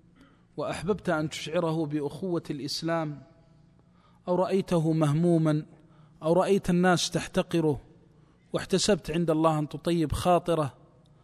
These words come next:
هذا كله لا علاقة له بالعمل نفسه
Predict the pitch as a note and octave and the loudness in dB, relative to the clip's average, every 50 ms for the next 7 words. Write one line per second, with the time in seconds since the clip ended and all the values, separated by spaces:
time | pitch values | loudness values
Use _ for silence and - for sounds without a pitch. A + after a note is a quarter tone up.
0 | _ _ _ _ _ - F3 F#3+ F3+ F#3+ E3+ - - G#3+ G#3 F#3+ F#3 E3 F3 E3+ | _ _ _ _ _ -2 0 2 4 4 2 2 0 0 4 4 4 4 4 4
1 | E3 F#3 G3 G3 E3+ F3+ F3+ F3+ F3+ E3+ - - E3+ - - E3 D#3+ E3+ E3+ D3+ | 6 6 6 6 4 2 2 2 0 0 -2 -6 -10 -8 -6 -4 -2 -2 -2 -2
2 | F3 F#3 F#3 G3 G3 - - - - _ _ _ _ _ _ _ _ _ _ _ | -2 -2 -2 -2 -4 -6 -10 -20 -20 _ _ _ _ _ _ _ _ _ _ _
3 | _ _ _ _ - C3+ D3+ D#3 C#3+ E3 F#3+ F#3 E3 D#3 D3+ D3+ D#3+ - - - | _ _ _ _ -6 -4 -2 -2 0 2 2 2 2 2 0 0 -2 -4 -6 -10
4 | - B2 | -10 -12